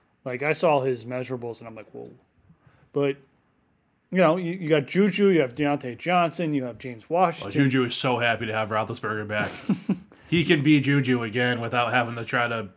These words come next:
Speaker 2: be a star receiver with a third-string quarterback throwing to him.
Speaker 1: Absolutely. Uh,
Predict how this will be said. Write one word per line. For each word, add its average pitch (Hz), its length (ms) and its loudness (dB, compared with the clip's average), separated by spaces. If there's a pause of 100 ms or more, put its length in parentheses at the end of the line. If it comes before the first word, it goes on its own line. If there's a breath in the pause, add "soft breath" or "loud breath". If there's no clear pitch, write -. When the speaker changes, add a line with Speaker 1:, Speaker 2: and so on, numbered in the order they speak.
(180)
Speaker 2:
be 139 160 2
a 123 60 0
star 127 240 0
receiver 123 480 0
with 113 100 -6
a 110 60 -6
third-string 120 480 -2
quarterback 113 400 0
throwing 107 300 -6
to 110 80 -6
him. 107 180 -8 (160)
Speaker 1:
Absolutely. 135 720 -4 (160)
Uh, 131 200 -2